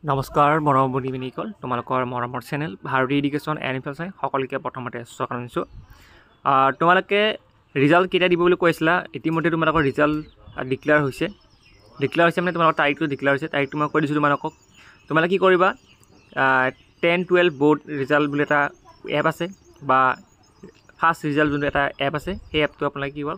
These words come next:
ক্লিক কৰি কৰিবা। অপেন কৰি ল'বা। অপেন কৰাৰ পিছত এনেকুৱা ৱেবছাইটটো, আহ, এপটো খোল খাব। এপটোত তোমালোকে দেখা পাবা, ইয়াতে, আ, ধুনীয়াকৈ লিখি দিছে যে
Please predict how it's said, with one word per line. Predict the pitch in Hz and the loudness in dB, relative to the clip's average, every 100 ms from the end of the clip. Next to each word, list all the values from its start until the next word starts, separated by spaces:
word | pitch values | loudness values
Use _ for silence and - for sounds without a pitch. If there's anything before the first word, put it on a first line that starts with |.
| - | -8
ক্লিক | 139 - | -8 -4
কৰি | 131 117 | -6 -6
কৰিবা। | 110 - _ _ _ _ _ - | -10 -12 _ _ _ _ _ -4
অপেন | 143 175 180 | -2 0 2
কৰি | 185 | 4
ল'বা। | 170 190 | 4 0
অপেন | 143 151 156 | 0 -2 2
কৰাৰ | 165 | 2
পিছত | 156 165 | 2 -4
এনেকুৱা | 139 135 147 151 - | -8 -4 -4 -4 -8
ৱেবছাইটটো, | 135 - 143 139 | -16 -8 -8 -6
আহ, | - 135 131 - - - | -6 -2 -2 -4 -16 -12
এপটো | 139 156 | -10 -6
খোল | 185 | -6
খাব। | 160 147 165 - _ _ _ _ _ _ _ _ _ - _ | -2 -2 -4 -12 _ _ _ _ _ _ _ _ _ -20 _
এপটোত | 147 - 196 | -8 -2 -2
তোমালোকে | 196 196 196 | -2 -2 -2
দেখা | 165 175 170 | -2 0 2
পাবা, | 180 165 _ _ - - | 2 0 _ _ -20 -4
ইয়াতে, | 143 160 190 - - _ _ _ - | 0 2 2 0 -14 _ _ _ -2
আ, | 139 | -2
ধুনীয়াকৈ | 135 127 143 175 185 | 0 -2 0 2 2
লিখি | 165 196 | 2 2
দিছে | 170 165 | 4 2
যে | 143 160 | 4 4